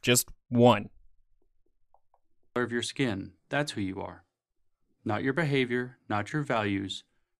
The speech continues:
Speaker 2: not your environment. Your race. In critical race theory, if you are a member of a minoritized racial group, their term, not mine,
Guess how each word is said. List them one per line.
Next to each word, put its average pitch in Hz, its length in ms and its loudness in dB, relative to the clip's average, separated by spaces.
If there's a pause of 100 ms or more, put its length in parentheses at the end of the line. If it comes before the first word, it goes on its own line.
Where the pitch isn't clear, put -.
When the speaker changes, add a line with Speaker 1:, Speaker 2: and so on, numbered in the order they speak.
(140)
Speaker 2:
not 104 240 -4
your 110 100 -2
environment. 101 640 -2 (680)
Your 110 160 -2
race. 98 500 -6 (1120)
In 117 100 -2
critical 185 280 0
race 143 300 0
theory, 90 420 -4 (160)
if 107 140 -14
you 170 100 2
are 180 100 4
a 143 60 4
member 131 320 2
of 110 80 0
a - 20 2
minoritized 139 920 0
racial 120 320 -2
group, 92 340 -10 (500)
their 110 160 0
term, 107 460 -6
not 98 180 -6
mine, 101 300 -6